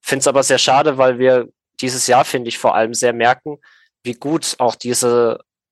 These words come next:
ja, ähm, das Merchandising der aktiven Fanszene, nenn ich's mal, ähm, ankommt.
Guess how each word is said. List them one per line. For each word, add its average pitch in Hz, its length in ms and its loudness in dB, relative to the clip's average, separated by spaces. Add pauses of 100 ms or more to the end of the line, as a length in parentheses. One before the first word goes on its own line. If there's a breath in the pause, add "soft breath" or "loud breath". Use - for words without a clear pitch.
(340)
ja, 120 400 2
ähm, 110 480 -2 (380)
das - 160 -4
Merchandising 131 800 0
der 117 160 2
aktiven 127 400 -6
Fanszene, 110 640 -4
nenn 101 160 -4
ich's - 160 -8
mal, 113 280 0 (400 loud breath)
ähm, 120 220 0
ankommt. 131 640 -4